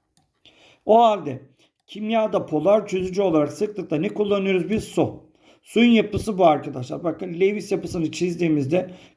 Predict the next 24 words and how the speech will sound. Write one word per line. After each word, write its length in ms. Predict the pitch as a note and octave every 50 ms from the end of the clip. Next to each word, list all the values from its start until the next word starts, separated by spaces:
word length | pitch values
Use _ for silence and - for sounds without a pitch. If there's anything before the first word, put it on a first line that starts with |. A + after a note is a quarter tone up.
| _
geometrik 580 | - F3+ G3+ A3 G3+ F#3+ E3+ - - D#3+ D#3 F3+
yapısı 520 | G#3 G3+ G3+ F#3 E3 - - A3 G#3+ G#3+ -
kırık 340 | - G3 G3+ G#3+ G#3+ - -
bir 200 | F#3 F3 E3 D3+
doğruya 500 | E3+ D#3+ D#3 D3 C#3+ C#3+ D3+ E3 E3+ F3+
benzemektedir. 880 | F#3 F#3+ F#3 F3+ G3 F#3 G3 F#3+ F3+ - G3 F#3+ F3 F3 G3 G3 G3 - _ _ _ _ _ _ _ -
Kırmızı 480 | - F#3+ F#3+ F#3+ F#3+ F3+ E3 E3+ E3
oksijenimiz 720 | D3+ D#3+ D#3+ D#3+ - E3 D#3 C#3 E3 D3+ D3+ C#3 C#3 B2+ C#3
burada 240 | D#3 D3+ C3+ C#3+ C3+
merkez 440 | C3+ C3+ C#3 C#3 C#3 - F#3 F3 G3
atom, 320 | G3 G3 - G3+ F#3+ G3
hidrojenlerde, 1080 | G3 E3+ F3+ F3 E3+ E3 D#3+ D#3+ D#3+ D3+ D3+ D3 D3+ D3 D3 C#3+ C#3+ F#3+ G#3 B3 C4 - _ _ _ _ _ _ _ _ _ _ -
e, 460 | D#3 E3+ E3+ E3+ E3+ E3 E3 D#3+ D#3 D#3 D#3 D#3 - - _ _ _ _ _
ona 280 | - E3+ F#3 G#3 G#3 F3
bağlı 360 | F#3 F3 E3+ E3+ F3 A3 G#3+
komşu 340 | - F#3+ F#3 F3+ F3+ - F3
atom 260 | D#3+ D3+ E3 D3 C#3
gibi 200 | C#3+ C#3 E3 F3
düşünülür. 640 | F#3 F#3 - G3 F#3+ G3 G3 F#3 G3+ G#3 G#3 G#3 - - - _ _ _ _ _
Dolayısıyla 360 | G3+ G#3 A3+ G#3+ G#3 F#3+ E3+
bu 180 | G3 G3+ A3 G3+
molekül 440 | F3+ F3 E3 E3+ E3+ - G#3 G#3 G3+
yapısından 680 | F#3+ D#3+ - F3 D3+ E3+ D3+ C#3+ D3 C#3 C#3 D3 D3+
dolayı 640 | G3+ G#3+ G3 F3 E3 D#3 D3+ D#3+ F3 G#3 B3 A#3 -